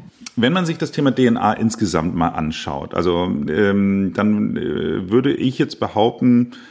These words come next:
da liegt wahrscheinlich noch insgesamt, äh, ein sehr großer Wo-, Weg vor uns, oder was würdest du sagen? Also kratzen wir erst an der Oberfläche oder meinst du, nee, wir haben schon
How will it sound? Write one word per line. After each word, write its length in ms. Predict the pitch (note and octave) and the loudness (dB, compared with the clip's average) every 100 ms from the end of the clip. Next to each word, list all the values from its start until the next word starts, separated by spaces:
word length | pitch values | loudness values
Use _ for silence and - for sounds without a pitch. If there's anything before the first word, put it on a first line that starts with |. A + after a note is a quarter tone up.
| - _ | -20 _
da 160 | - G2 | 0 0
liegt 360 | A2 A2+ A2+ | 2 0 0
wahrscheinlich 360 | B2 G#2+ A2 A2 | 0 0 0 0
noch 160 | G#2+ G2+ | 0 -2
insgesamt, 600 | A2 G2+ - F#2+ A2 B2 | -4 -4 -2 0 0 0
äh, 260 | A2 C#2+ G2+ | -2 0 0
ein 240 | - G2+ | 0 0
sehr 160 | F2+ G2+ | 2 0
großer 400 | G2+ G#2 A2 G2 | 0 -2 -2 -2
Wo-, 340 | A2+ - G2+ | -2 -2 0
Weg 180 | G2+ A2 | 2 0
vor 260 | - D3+ E3+ | 0 2 2
uns, 180 | F#2 | 0
oder 140 | G#2 F#2+ | 0 -2
was 160 | F2+ - | -2 -2
würdest 200 | F#2 - | -6 -6
du 60 | |
sagen? 240 | F#2+ E2 E2 | -6 -4 -2
Also 180 | E2+ E2 | -2 -4
kratzen 380 | - A#2+ - | -4 -4 0
wir 80 | B2+ | 2
erst 160 | G#2 G#2+ | 2 0
an 80 | G2 | -2
der 100 | F2+ | 0
Oberfläche 480 | A2 D3+ D3+ C3+ | 0 0 0 0
oder 360 | B2+ A2+ A2 A2 | 2 4 4 2
meinst 340 | G#2 G#2 A2 | 2 2 2
du, 80 | A2 | 0
nee, 240 | F#2+ F#2 F#2+ | 2 2 2
wir 100 | F#2+ | 0
haben 140 | G2 | -2
schon 300 | F#2+ G2+ E2+ | -2 -2 -2